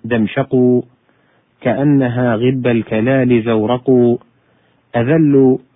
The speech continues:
برء السافرين دوسق، شوارها قتودها والنمرق، وبرة فيها زمام معلق،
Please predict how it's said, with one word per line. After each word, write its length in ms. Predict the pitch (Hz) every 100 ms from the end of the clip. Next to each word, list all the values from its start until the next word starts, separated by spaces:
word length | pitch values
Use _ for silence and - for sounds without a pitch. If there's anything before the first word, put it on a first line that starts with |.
| -
برء 340 | 123 147 139 131
السافرين 840 | - 123 110 117 123 139 131 120
دوسق، 720 | 120 110 143 131 131 123 123 - _ _ _ _ _ -
شوارها 880 | 123 123 113 113 135 131 127 123
قتودها 880 | 117 120 113 113 110 117 123 123 117
والنمرق، 1000 | 110 113 117 113 113 120 143 135 127 123 123 _ _ _ _ _ _ -
وبرة 840 | 117 117 156 123 110 110 104 92 80
فيها 420 | 131 120 107 104
زمام 840 | 95 107 123 127 120 113 113 107
معلق، 800 | 98 113 107 117 127 127 120 117